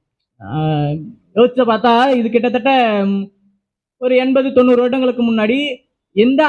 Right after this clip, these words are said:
ஆய்வு முறையும், டி என் ஏ மாதிரியான ஆய்வு முறையெல்லாம் கிடையாது. இப்ப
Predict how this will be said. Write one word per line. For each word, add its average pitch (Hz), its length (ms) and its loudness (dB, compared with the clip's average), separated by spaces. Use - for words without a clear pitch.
ஆய்வு 269 280 0
முறையும், 240 340 2
டி 190 120 2
என் 240 160 2
ஏ 226 100 0
மாதிரியான 208 460 0
ஆய்வு 214 220 2
முறையெல்லாம் 208 400 -2
கிடையாது. 185 360 0
இப்ப - 140 -4